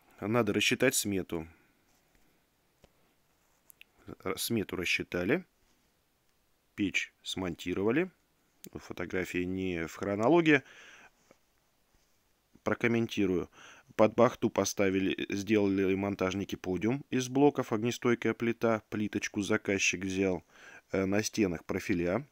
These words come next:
рокул, фольга, огнестойкая плита. Как всегда, наш качественный дымоход компании Ферум.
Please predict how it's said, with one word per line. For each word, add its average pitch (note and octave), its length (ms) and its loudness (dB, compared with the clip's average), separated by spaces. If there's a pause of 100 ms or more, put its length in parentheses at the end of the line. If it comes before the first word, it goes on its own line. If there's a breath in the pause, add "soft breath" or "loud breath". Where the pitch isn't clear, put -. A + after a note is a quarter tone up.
(920)
рокул, F#2+ 460 -4
фольга, G2+ 560 0 (180)
огнестойкая F#2 720 -2
плита. F2 460 -6 (1500 loud breath)
Как - 180 2
всегда, F#2 480 4
наш G2 540 4 (400 soft breath)
качественный F#2+ 640 0
дымоход G2 580 -2
компании E2+ 500 -2
Ферум. G#2 480 -2